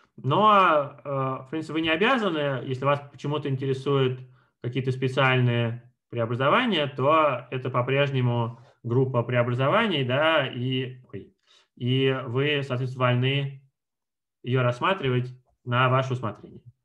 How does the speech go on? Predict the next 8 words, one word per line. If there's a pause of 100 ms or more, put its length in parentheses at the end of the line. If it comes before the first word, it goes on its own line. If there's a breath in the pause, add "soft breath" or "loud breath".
(300)
Да,
то
есть,
э,
группа
преобразований —
это (180 loud breath)
какое-то